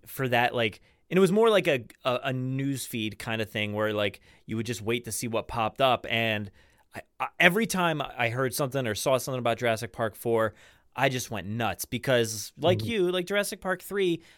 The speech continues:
Speaker 1: I just faded off, and I didn't, I wasn't necessarily thinking about it critically. I don't, that stuff doesn't really get to me all that much. It was just more the fact that, like, I just didn't believe in it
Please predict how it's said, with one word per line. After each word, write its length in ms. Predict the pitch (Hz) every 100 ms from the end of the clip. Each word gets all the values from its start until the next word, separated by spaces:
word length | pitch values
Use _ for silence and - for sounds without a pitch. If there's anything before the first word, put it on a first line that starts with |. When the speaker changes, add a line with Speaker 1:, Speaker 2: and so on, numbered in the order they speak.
| -
Speaker 1:
I 120 | 175
just 220 | 190 175
faded 260 | 185 175 151
off, 300 | 156 147 -
and 200 | 123 123
I 120 | 127 160
didn't, 180 | 147 -
I 80 |
wasn't 240 | 180 196 156
necessarily 540 | 156 143 151 135 123
thinking 340 | 120 127 117 120
about 220 | 110 104
it 160 | 90 -
critically. 640 | - 131 139 143 135 135
I 100 | 139
don't, 180 | 175 - - - - -
that 160 | 190 -
stuff 180 | 208 -
doesn't 240 | 135 123
really 200 | 117 107
get 180 | 110 110
to 100 | 120
me 120 | 117
all 160 | 113 117
that 120 | 113
much. 240 | 117 117
It 120 | - 127
was 160 | 120
just 260 | - 139 -
more 240 | 135 135
the 80 | 120
fact 300 | - 117 -
that, 100 | 110
like, 260 | 107 98 - _ _ _ _ -
I 100 | 131
just 160 | 156
didn't 220 | 175 147 - _ 117
believe 480 | 123 113 123 123 113
in 120 | 92
it 140 | -